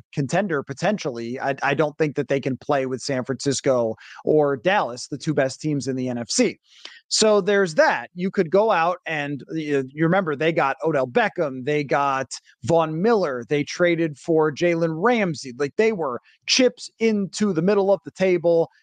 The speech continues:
at every position that they could go for, and they went for it. And it worked out.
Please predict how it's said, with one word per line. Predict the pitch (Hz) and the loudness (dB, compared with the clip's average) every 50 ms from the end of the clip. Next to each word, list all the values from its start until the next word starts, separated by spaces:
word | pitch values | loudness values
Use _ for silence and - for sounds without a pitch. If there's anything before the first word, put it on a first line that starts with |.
| _ _ - | _ _ -2
at | 139 143 - - | 0 0 0 0
every | - 214 208 220 214 | -2 -2 0 0 -2
position | 180 - 190 165 170 180 - - 180 165 | -2 -2 -4 -2 -2 -2 -2 -2 -2 -2
that | 156 156 131 | -2 -2 0
they | - 147 147 | 0 0 0
could | - 147 127 | -2 -2 0
go | 147 143 143 | 0 0 0
for, | - - 143 139 139 | 0 0 0 2 2
and | 135 131 | 2 0
they | 135 135 | -2 -2
went | 131 143 135 120 | -2 -2 -4 -4
for | - - - - - | -6 -10 -14 -14 -14
it. | - _ - - - - - - _ - | -18 _ -20 -18 -18 -18 -20 -20 _ 0
And | 175 170 160 151 151 151 | 0 2 2 2 0 0
it | 143 - - | -2 0 0
worked | 156 151 143 - 139 | 0 0 0 -2 -4
out. | 110 90 | -6 -6